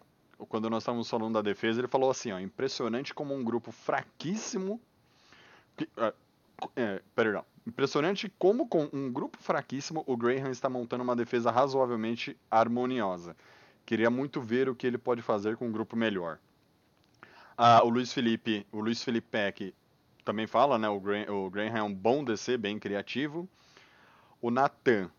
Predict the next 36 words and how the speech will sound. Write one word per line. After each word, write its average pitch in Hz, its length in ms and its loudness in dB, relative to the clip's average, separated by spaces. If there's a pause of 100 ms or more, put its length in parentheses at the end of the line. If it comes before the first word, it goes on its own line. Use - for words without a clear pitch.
(240)
ele 101 140 -4
fala 107 300 4
assim, 85 400 -8
do 101 140 -4
D 113 120 0
J. 95 320 -6 (180)
"D 107 180 -4
J 127 320 0
ainda 131 180 0
falta 147 260 0
maturidade 123 720 0
para 104 260 2
analisar 110 420 0
melhor 107 320 4
as 107 120 0
opções. 98 560 -8
Aquela 113 300 0
interceptação 107 640 -6
no 101 80 -8
final 98 280 -4
do 107 100 -4
jogo 113 460 -2
diz 110 280 -4
muito 113 300 -4
disso. 104 460 -10 (440)
E 113 120 8
ainda 139 360 6
tem 123 200 -6
o 104 60 -6
fato 156 440 -2
de 120 160 -6
que - 140 -8
uma 120 200 2
O 104 100 4
L 95 200 0
fraca 156 580 0